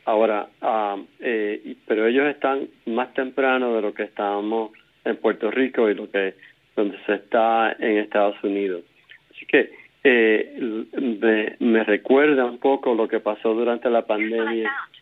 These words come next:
de, eh, la, la epi-, la pandemia de H uno N uno, eh, y es, y, y fue que, eh, eh, pasó por Estados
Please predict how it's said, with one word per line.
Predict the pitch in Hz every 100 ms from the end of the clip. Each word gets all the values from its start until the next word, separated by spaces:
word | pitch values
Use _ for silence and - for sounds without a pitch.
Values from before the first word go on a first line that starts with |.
| _ _ -
de, | 226 208 113 107 101 98 95 95 - _ _ _ _ _ -
eh, | 123 110 104 101 98 95 - -
la, | 117 101 98 92 - -
la | - 110
epi-, | 107 110 107
la | 123 101
pandemia | 113 107 110 107 123
de | 123 120
H | 117 - 120
uno | 123 117
N | 113 110
uno, | 117 160 117 92 _ _ - _ -
eh, | 110 104 - _
y | - 113
es, | 104 - -
y, | 120 110 - 113
y | 104 -
fue | 120 113
que, | - 123 - - _ _ _
eh, | - 113 104 113 - _ - -
eh, | 123 107 - - _ _ _
pasó | 113 113 - 127 -
por | 135
Estados | 131 - 131 123